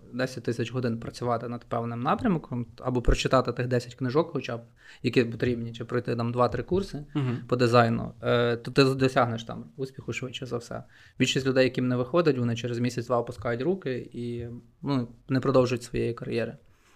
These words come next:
Speaker 1: Тому я думаю, що якщо людина вже визначила: «Окей, мені це реально дуже подобається, я готовий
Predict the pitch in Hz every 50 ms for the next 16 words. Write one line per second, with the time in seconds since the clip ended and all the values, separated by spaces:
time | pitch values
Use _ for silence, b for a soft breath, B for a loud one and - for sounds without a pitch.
0 | b b b b _ - 131 139 147 156 156 143 147 151 156 156 147 143 143 143
1 | - - - 135 131 127 127 123 120 120 - - 127 113 - - - 143 143 143
2 | 147 139 127 123 131 127 139 135 117 120 120 117 - 117 110 131 131 - 127 120
3 | 117 117 123 123 123 131 147 143 - 131 127 127 131 127 123 123 117 117 113 123
4 | 117 117 117 110 113 113 113 - 123 123 123 120 - 127 123 127 123 120 117